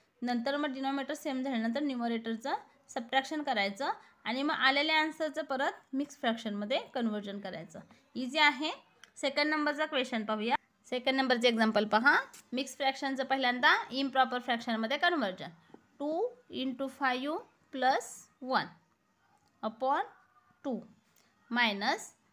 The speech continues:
थ्री इंटू थ्री प्लस वन upon थ्री. टू इंटू फाईव्ह प्लस वन,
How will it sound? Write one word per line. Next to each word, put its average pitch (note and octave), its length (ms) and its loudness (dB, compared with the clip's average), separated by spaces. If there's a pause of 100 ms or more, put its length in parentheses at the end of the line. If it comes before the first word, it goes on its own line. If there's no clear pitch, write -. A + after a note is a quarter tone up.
(200)
थ्री E4 400 -6 (140)
इंटू B3+ 400 -6
थ्री D4+ 540 -8 (140)
प्लस C#4+ 420 -2
वन B3+ 400 2 (420)
upon A#3 440 -4 (480)
थ्री. F3+ 180 -14 (600)
टू D#4+ 260 -2
इंटू C#4 320 -4
फाईव्ह C4 340 0
प्लस A#3+ 280 -2
वन, C#4 200 4